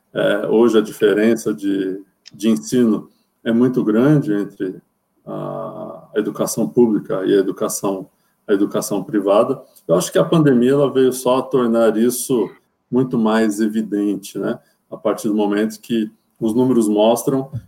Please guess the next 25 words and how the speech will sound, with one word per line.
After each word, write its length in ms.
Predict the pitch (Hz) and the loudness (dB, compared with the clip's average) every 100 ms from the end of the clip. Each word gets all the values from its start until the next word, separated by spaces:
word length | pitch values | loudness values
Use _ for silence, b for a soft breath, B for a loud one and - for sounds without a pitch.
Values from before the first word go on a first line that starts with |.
| _ | _
que 80 | 120 | 0
os 120 | 127 | 2
alunos 480 | 120 110 113 120 127 | 2 2 2 0 0
não 160 | 127 | -2
têm 260 | 117 120 117 | -2 -4 -2
acesso, 640 | 110 - 110 117 - - _ _ _ _ _ | -6 -4 -2 -2 -4 -16 _ _ _ _ _
é, 540 | 107 107 104 101 98 95 - | -6 -4 -4 -6 -6 -8 -6
às 120 | 107 | 0
vezes, 180 | 104 95 | 0 2
à 80 | 101 | -2
internet 840 | 87 101 98 104 110 - - 104 - _ _ _ _ _ _ _ | 0 -2 0 2 0 -2 -8 -10 -10 _ _ _ _ _ _ _
e 300 | 120 107 107 | 0 4 4
a 140 | 110 107 | 2 2
meios, 680 | 107 123 120 101 - - - _ _ _ _ | 4 6 6 4 -2 -10 -16 _ _ _ _
é, 320 | 113 113 110 | -4 -2 -2
materiais 800 | 107 117 110 104 101 104 113 117 | -2 -2 0 0 2 0 -2 -2
para 800 | - 120 120 123 117 110 170 170 _ _ _ _ _ _ _ _ | -6 -6 -4 -2 -4 -4 -8 -18 _ _ _ _ _ _ _ _
ter 380 | 117 110 110 - | 4 4 0 -2
aulas. 560 | 95 95 92 90 - - _ _ _ | -2 -2 -4 -8 -14 -20 _ _ _
Então, 560 | 120 107 131 131 131 120 | -10 -6 -2 0 2 0
se 220 | 107 139 | -2 0
não 140 | 143 170 | 2 2
houver 360 | 127 104 113 | 2 2 2
uma 160 | 110 110 | 2 0
mudança, 800 | 107 92 104 123 117 - - | -2 -4 -2 0 -2 -4 -8